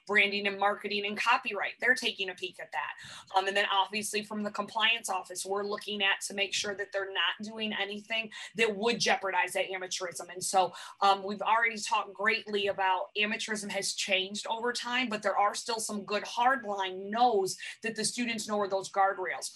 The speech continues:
We're not signing with professional agents, right? We may have advisors. We may have people to help us do our taxes. We may have somebody to be a marketing agent to help me market my name, image, and likeness. But am I allowed to sign with a professional sports industry agent?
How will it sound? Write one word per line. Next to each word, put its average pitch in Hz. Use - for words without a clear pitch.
We're 214
not 208
signing 190
with 180
professional 180
agents, -
right? 170
We 185
may 180
have 185
advisors. 180
We 214
may 208
have 202
people 208
to 208
help 190
us 202
do 202
our 170
taxes. 202
We 180
may 196
have 202
somebody 208
to 214
be 214
a 208
marketing 208
agent 180
to 190
help 208
me 202
market 196
my 180
name, 175
image, 170
and 170
likeness. 165
But 196
am 196
I 190
allowed 202
to 240
sign 196
with 190
a -
professional 190
sports -
industry 240
agent? 240